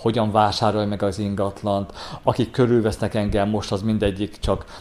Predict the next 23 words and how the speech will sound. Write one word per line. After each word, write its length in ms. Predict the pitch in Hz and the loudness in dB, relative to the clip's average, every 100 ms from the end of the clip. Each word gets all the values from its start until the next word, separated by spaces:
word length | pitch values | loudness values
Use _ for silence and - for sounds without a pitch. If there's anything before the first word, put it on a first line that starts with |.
| - - | -20 -2
olyan 260 | 120 110 110 | 2 4 4
történeteket 720 | 120 110 113 101 104 104 98 | 4 4 2 -2 -2 -2 -2
mesél, 300 | 107 104 110 | -2 0 0
hogy 140 | 95 | 0
hogyan 300 | - 104 101 | -2 -2 -2
csesztek 440 | 92 98 - 98 92 | 0 -6 -2 -4 0
rá 140 | 107 | 2
az 120 | 107 | 2
ingatlan 640 | 110 104 101 95 104 101 - | 0 0 -2 0 0 0 0
adásvételre, 840 | 113 110 101 - 101 95 101 95 | 2 4 2 2 -2 0 -2 -2
bérbeadásra, 800 | 90 101 92 98 95 95 92 98 | -2 -2 0 0 0 0 -2 -6
bármilyen 420 | 87 101 110 113 | 0 0 0 -2
ingatlanos 600 | 110 110 110 113 110 - - - - - | -2 -2 -2 0 -2 -4 -12 -18 -18 -12
befektetésre. 1120 | 107 110 113 107 113 - 107 104 - 107 101 - - - - - | -2 0 2 2 0 2 0 0 0 0 0 -4 -14 -16 -14 0
Tehát 200 | 104 101 | 2 4
gyakorlatilag 540 | 117 117 113 110 107 | 2 0 2 0 0
ezen 440 | - 110 110 107 110 - | -2 0 2 0 -2 -6
itt 220 | 127 117 | -4 -2
az 120 | 113 101 | -2 -2
idő, 300 | 92 104 92 | 0 0 2
hogy 260 | 98 95 - - - | 0 -4 -8 -16 -6
most 480 | 117 107 - - - | 2 2 0 -10 -12
változtass. 920 | 101 95 92 117 110 - 160 185 - | 0 2 2 0 -2 6 6 6 0